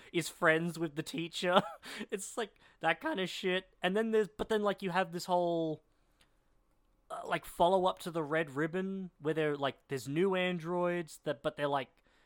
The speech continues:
completely different. They seem to, they're, like, superheroes, which is where the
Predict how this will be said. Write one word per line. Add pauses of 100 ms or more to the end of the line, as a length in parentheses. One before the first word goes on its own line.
completely
different. (420)
They
seem
to,
they're,
like,
superheroes,
which
is
where
the